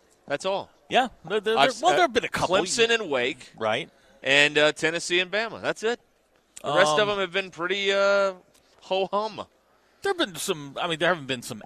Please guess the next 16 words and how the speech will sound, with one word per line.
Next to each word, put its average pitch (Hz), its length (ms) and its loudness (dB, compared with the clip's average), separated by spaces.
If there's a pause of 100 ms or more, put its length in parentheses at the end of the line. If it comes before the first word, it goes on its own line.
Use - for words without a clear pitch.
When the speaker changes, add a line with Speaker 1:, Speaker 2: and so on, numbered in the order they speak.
Speaker 2:
epic, 131 340 -4
there 156 140 -2
have 131 100 -12
been 196 240 4
a 156 180 0
few 175 300 -10
really 123 320 -8
good 123 220 -4
games. 110 240 -8
There 135 80 -6
haven't 113 140 -10
been 110 100 -4
a 101 220 -10
ton 131 200 -6
of, 101 140 -8
uh, 92 180 -2